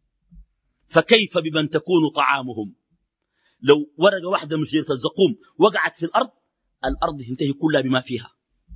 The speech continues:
لا تصلح بعد ذلك لا لزرع ولا لسكنى بشر، فكيف بمن تكون طعامهم؟ النار ما أكثر بكاء أهل النار فيها. "ونادوا يا مالك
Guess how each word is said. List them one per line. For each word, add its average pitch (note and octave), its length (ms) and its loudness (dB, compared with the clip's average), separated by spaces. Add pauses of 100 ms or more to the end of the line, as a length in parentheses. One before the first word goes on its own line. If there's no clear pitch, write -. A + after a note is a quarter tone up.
(320)
لا E3+ 180 8
تصلح E3+ 300 -6
بعد D3 220 0
ذلك D#3+ 300 -6
لا D3 160 0
لزرع D3 300 0 (200)
ولا D3 220 2
لسكنى C#3 440 0
بشر، B2 340 -4 (1000)
فكيف E4+ 500 8
بمن D#4 360 4
تكون F4+ 380 6 (460)
طعامهم؟ D4 720 6 (920)
النار D3+ 280 -2 (1200)
ما F3 120 4
أكثر - 360 -6
بكاء E3+ 400 -4
أهل D3+ 160 -2
النار D#3 320 0
فيها. E3 420 -4 (1200)
"ونادوا C#3+ 480 2
يا C#3+ 140 2
مالك C#3+ 300 0